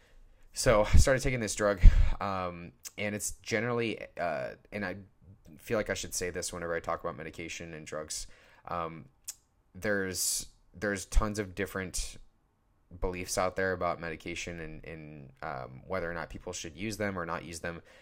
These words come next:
And I, I'm a big believer in medication, and I believe it can help a lot of people.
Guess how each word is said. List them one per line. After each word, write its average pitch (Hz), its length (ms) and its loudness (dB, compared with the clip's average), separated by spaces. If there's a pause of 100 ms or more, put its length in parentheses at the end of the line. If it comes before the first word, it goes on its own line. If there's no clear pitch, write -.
(180)
And 85 380 -6
I, 85 440 -6 (920)
I'm 98 160 -4
a 87 60 -4
big 87 320 -8
believer 85 300 -6
in 82 40 -10
medication, 82 720 -10
and 85 160 -10
I 73 180 -10 (240)
believe 76 200 -10
it 71 80 -10
can - 100 -16
help 80 320 -8
a 58 200 -8 (200)
lot 76 320 -6
of - 80 -14
people. - 340 -14